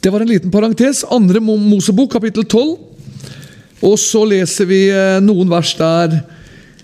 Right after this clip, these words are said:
i, eh, fra vers fem kan vi begynne å lese. Andre Mosebok tolv fem.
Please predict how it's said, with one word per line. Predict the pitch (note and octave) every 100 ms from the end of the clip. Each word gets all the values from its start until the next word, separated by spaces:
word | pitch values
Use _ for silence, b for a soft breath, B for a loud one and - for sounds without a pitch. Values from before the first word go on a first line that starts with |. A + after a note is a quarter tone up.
| B _ -
i, | E3+ F3
eh, | E3 E3 D#3+ D#3+ E3 E3 D#3+ D#3+
fra | F3
vers | D#3+ D#3+ -
fem | - - F3 F3 D#3+ C3
kan | D#3 D3
vi | D3+
begynne | D#3 D3 C#3+
å |
lese. | C#3 A#2 - A2 - - - - - - - - - - - - - - _ - - - - B B B B B B -
Andre | F3+ F3+ G3
Mosebok | E3+ F3+ E3+ F3+ F3+ - - - - -
tolv | - E3+ E3+ E3+ E3 - - -
fem. | - - D3 A#2+ G2